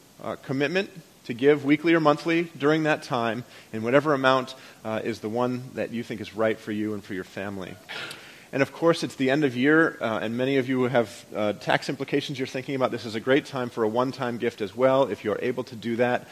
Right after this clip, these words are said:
As I said, every dollar we get in now helps us with that financing process,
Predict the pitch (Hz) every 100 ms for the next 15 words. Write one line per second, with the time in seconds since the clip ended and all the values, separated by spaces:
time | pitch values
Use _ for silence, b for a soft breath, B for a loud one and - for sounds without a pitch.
0 | B B B - 101 - - 131 131 B
1 | B - 143 147 156 147 143 143 135 127
2 | 127 123 127 123 120 120 110 - _ -
3 | - 113 123 135 143 110 95 101 101 -
4 | 135 131 - 120 - 107 90 101 - 107
5 | 104 101 101 - 104 92 107 92 -